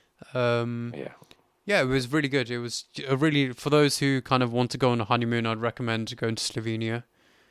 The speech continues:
Speaker 1: Very
Speaker 2: Okay.
Speaker 1: nice there.
Speaker 2: Well,
Speaker 1: Um,
Speaker 2: are they gonna make you slip in, sleep in different rooms, though? <laughs>
Speaker 1: uh, no, because, uh, like, <sighs> hope not. Can you imagine? Um,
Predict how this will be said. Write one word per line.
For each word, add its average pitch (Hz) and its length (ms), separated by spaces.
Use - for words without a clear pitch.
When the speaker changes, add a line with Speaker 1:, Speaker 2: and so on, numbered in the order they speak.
Speaker 1:
Very 110 240
Speaker 2:
Okay. - 20
Speaker 1:
nice 110 300
there. 123 240
Speaker 2:
Well, 107 400
Speaker 1:
Um, - 100
Speaker 2:
are 82 80
they 82 100
gonna 82 180
make 80 200
you - 60
slip - 280
in, 78 160
sleep - 340
in 80 80
different 78 300
rooms, 107 240
though? 139 240
<laughs> - 60
Speaker 1:
uh, - 520
no, 147 240
because, 143 400
uh, 135 160
like, 135 200
<sighs> - 160
hope - 560
not. 117 280
Can 131 120
you 127 80
imagine? 123 520
Um, 120 400